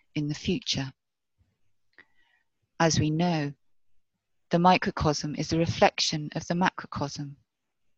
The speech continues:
And as our consciousness expands through meditation, study, and service, we come to a deeper understanding of the triangular relationships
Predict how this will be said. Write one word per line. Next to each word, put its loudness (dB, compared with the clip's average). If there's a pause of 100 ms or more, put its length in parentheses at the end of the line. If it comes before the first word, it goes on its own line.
(760)
And 2
as 6
our 6
consciousness 0
expands 0
through -2
meditation, -2
study, -2
and -4
service, -2 (840)
we 2
come 4
to 8
a 4
deeper 0
understanding 2 (460)
of -4
the 2
triangular 6
relationships 0